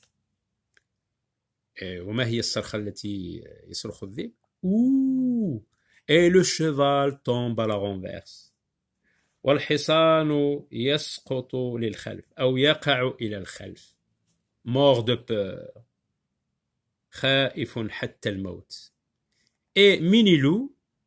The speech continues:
والذؤيب يسقط على مؤخرته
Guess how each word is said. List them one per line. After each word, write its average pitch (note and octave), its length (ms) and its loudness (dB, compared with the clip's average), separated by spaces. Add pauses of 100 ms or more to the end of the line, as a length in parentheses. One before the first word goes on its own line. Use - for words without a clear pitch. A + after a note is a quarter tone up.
(600)
والذؤيب D#3 1080 0 (2000)
يسقط D#3 680 0 (920)
على A2+ 320 -2
مؤخرته A#2+ 1160 -8